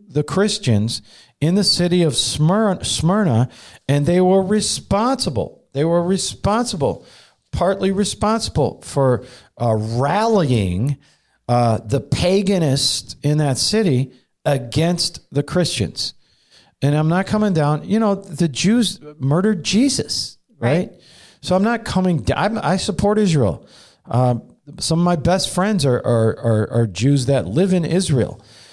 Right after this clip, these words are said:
Speaker 1: And, uh, you know, you, you, we just had, uh, a, a, a, a Jewish, uh, Israeli guest on,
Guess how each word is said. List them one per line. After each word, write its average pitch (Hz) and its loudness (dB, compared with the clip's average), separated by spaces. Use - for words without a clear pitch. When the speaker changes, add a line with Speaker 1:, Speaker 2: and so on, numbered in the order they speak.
Speaker 1:
And, 131 0
uh, 110 2
you 190 0
know, 123 -2
you, 131 -4
you, 131 -6
we 151 2
just 180 -2
had, 202 -2
uh, 110 0
a, 107 -6
a, 117 -4
a, 95 -4
a 101 -2
Jewish, 139 0
uh, 107 -4
Israeli 123 0
guest 139 -2
on, 117 -2